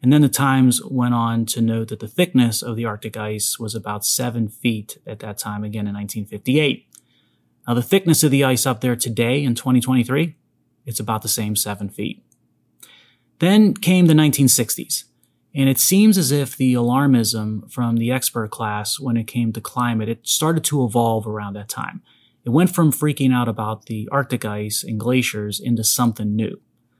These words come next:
like famine. So let's jump to nineteen sixty-seven. Um, one of the most famous, and maybe from my perspective, infamous environmentalists of all time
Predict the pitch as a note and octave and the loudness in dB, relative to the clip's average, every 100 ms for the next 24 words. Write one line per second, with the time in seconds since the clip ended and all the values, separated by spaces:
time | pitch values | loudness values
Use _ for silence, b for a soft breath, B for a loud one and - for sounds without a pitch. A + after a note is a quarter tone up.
0 | _ - A#2+ A2+ C#3+ B2 G2 - _ _ | _ -4 -2 0 0 0 -2 -10 _ _
1 | _ _ _ - - B2 C#3+ - D3+ C#3 | _ _ _ -10 -2 0 0 0 2 2
2 | - C3 B2 B2 A2+ B2 - - A2 - | 2 2 4 2 0 -2 -2 -2 -2 -4
3 | - _ _ _ _ _ _ A#2 B2 D#3+ | -14 _ _ _ _ _ _ 0 4 6
4 | D3+ C#3 B2 - D3+ D#3 D#3+ - - - | 6 6 4 2 2 4 4 2 -2 -8
5 | _ - A#2+ A2+ B2+ B2 A2+ G2 A#2 A2+ | _ -8 -4 0 0 0 -2 -4 -2 0
6 | A2+ A2+ - A#2 G#2+ G#2+ - E3+ C#3+ A2+ | 0 0 -4 -4 -6 -2 4 4 4 2
7 | A2 - - A#2 A2+ A2+ B2 A2 A2 G#2+ | 2 -4 -2 0 2 2 2 2 0 -2
8 | A2 A2 G#2 A2+ G#2 G#2 G#2 | -4 -6 -6 -6 -6 -6 -10